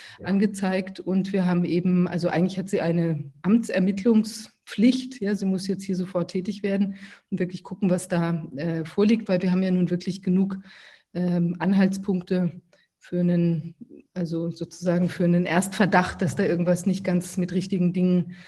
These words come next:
Speaker 2: äh, zugehen könnte, äh, geliefert. Und eigentlich ist die Polizei da gehalten, sofort in die Ermittlung einzusteigen.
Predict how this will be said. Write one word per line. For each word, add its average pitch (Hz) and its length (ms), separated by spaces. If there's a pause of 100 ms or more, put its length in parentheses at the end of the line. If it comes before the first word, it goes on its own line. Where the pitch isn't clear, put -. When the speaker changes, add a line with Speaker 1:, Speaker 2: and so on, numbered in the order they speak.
(200)
Speaker 2:
äh, 175 320
zugehen 175 400
könnte, 170 600 (120)
äh, 165 200
geliefert. 165 520
Und 160 140
eigentlich 170 320
ist 185 140
die 180 40
Polizei 165 400
da 165 100
gehalten, 156 360
sofort - 500
in 175 180
die 160 80
Ermittlung 165 380
einzusteigen. 170 720